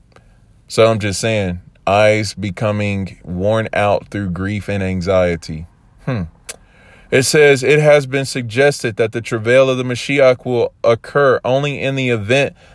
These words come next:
that the Mashiach comes without positively meriting him." That's an important statement. We can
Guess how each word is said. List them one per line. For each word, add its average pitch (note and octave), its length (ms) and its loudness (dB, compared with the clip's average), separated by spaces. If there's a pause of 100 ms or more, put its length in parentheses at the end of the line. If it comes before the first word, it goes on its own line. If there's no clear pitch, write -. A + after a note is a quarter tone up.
that A#2+ 180 2
the B2 60 0
Mashiach B2 560 2
comes C3+ 360 0
without A#2+ 500 2 (100)
positively A2 1200 -2 (340)
meriting G#2+ 640 2
him." E2+ 460 -4 (540)
That's G#2+ 260 4
an A#2+ 100 -2
important A2+ 540 -2
statement. G#2 400 0
We A2 160 0
can A2 280 -4